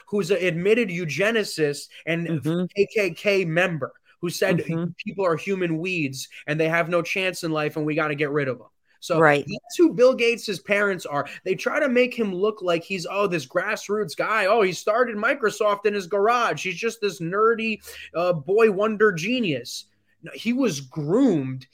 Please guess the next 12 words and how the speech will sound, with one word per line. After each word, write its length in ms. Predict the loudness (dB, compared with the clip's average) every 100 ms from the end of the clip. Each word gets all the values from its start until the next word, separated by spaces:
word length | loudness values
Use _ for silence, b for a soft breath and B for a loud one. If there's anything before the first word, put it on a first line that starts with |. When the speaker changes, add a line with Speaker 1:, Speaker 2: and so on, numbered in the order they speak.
| b
Speaker 1:
He 140 | -8 -2
was 220 | -2 -2
brought 460 | -6 -4 -2 -4 -4
into 680 | -4 -2 -4 -6 -4 -2 -4 -8 _ _ _ _ _ 0
a 100 | 2
world 560 | 2 2 2 4 4 2
of, 320 | 4 4 2
of, 220 | -2 -2
of, 200 | 0 0
of 300 | 0 -4 -8 -18 -20 _ _
carrying 640 | -4 0 2 2 2 0 -2
out 440 | -4 -2 -4 -6